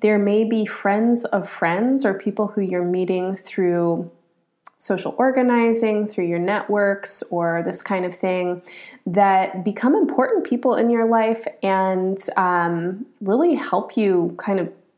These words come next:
get into a new phase of being a social person and being a friend in general. This is the beginning of a nine-year cycle where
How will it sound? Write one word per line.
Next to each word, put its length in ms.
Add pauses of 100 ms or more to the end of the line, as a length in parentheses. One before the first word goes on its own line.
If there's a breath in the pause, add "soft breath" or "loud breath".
get 120
into 320
a 60
new 320
phase 580 (100)
of 460 (300)
being 360
a 40
social 400
person 680
and 380
being 320
a 40
friend 420
in 280
general. 640 (800 loud breath)
This 180
is 120
the 80
beginning 480
of 100
a 40
nine-year 760
cycle 760 (380 loud breath)
where 640